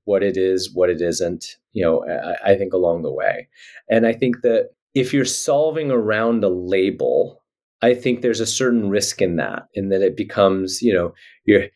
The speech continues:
it, it's like that, that goal seek function in Excel, right? You know, i-, if you're solving for a label,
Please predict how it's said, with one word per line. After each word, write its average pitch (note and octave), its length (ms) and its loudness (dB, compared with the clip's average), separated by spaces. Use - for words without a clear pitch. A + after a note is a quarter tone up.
it, A#2 420 -2
it's B2 180 -2
like A2 240 2
that, G2+ 280 0
that G2+ 300 -4
goal B2 260 2
seek G#2+ 340 -4
function G2+ 520 2
in E2+ 120 2
Excel, - 640 -2
right? F2 260 2
You F2+ 180 0
know, E2+ 60 2
i-, E2+ 40 0
if A#2 160 -2
you're B2 100 4
solving C3 580 -2
for A2+ 240 -2
a G2+ 80 4
label, F#2+ 720 0